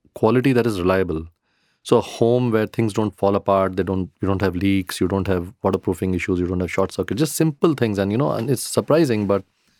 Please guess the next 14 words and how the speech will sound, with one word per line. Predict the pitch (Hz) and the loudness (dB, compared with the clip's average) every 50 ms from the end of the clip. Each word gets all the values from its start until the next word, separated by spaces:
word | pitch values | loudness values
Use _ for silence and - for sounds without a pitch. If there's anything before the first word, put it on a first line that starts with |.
| _ _ _ _ | _ _ _ _
the | 127 110 | 0 0
world | 92 101 120 139 147 135 117 | 4 4 4 4 4 4 4
over, | 120 127 123 98 85 82 - - _ _ _ _ _ _ _ _ | 4 4 2 0 0 -4 -8 -16 _ _ _ _ _ _ _ _
housing | - - - 113 135 135 127 143 156 151 151 156 - | 0 2 4 4 4 4 4 2 2 2 2 0 0
is | 135 127 120 | 0 0 2
a | 131 135 135 131 123 - _ | 2 2 2 0 -2 -2 _
commoditized, | - 110 113 127 131 135 123 127 117 110 104 95 92 - - 101 | -2 0 2 2 2 2 2 2 2 2 0 -2 -4 -6 -4 -2
uh, | 95 92 90 87 | 0 0 0 -2
thing, | 85 - 95 87 85 82 | -2 -2 -2 -2 -2 -4
right? | 85 92 104 120 120 - - | -2 -2 -2 -2 -2 -2 -2
And | 113 110 110 113 110 101 - _ _ _ _ _ _ _ _ _ _ _ _ _ _ _ - | -2 0 0 0 -2 -4 -6 _ _ _ _ _ _ _ _ _ _ _ _ _ _ _ 0
anywhere, | 120 135 165 170 160 143 127 117 110 104 | 2 4 4 4 4 4 4 4 2 2
e-, | 107 104 107 107 123 123 131 131 - - | 2 0 0 -2 -4 -6 -6 -8 -8 -8
e-, | - - - | -12 -12 -12